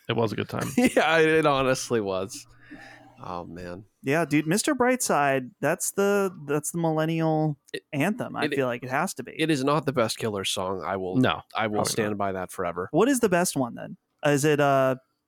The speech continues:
Speaker 3: the one that was on Rock Band? What's
Speaker 2: Uh,
Speaker 3: it called?
Speaker 2: When You Were Young.
Speaker 3: When You Were Young.
Speaker 2: That is the,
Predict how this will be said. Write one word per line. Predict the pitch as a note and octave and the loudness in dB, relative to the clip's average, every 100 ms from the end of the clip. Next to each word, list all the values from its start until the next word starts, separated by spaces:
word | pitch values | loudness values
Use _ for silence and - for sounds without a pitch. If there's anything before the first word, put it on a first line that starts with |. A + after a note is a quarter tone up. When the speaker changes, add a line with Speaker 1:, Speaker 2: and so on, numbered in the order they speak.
| _ _ - | _ _ 2
Speaker 3:
the | |
one | D3 D3 | 4 4
that | D3 | 2
was | C3+ | 2
on | C#3 | 2
Rock | C3 B2 B2 | 0 -2 0
Band? | D3+ C#3+ C#3+ - _ _ | 0 2 0 -6 _ _
What's | D3 C3 | -2 0
Speaker 2:
Uh, | |
Speaker 3:
it | C3 | 0
called? | C3+ A#2+ C3 | 0 0 -2
Speaker 2:
When | B2+ | 0
You | B2 | 0
Were | A2+ G#2+ | 0 0
Young. | G2 G#2 | 0 2
Speaker 3:
When | E3+ | 4
You | F#3+ G#3+ | 4 4
Were | G3+ | 6
Young. | F#3 F#3 E3 | 6 4 4
Speaker 2:
That | D3 | 4
is | F3+ C#3+ B2+ | 4 2 4
the, | D3+ D#3 | 4 4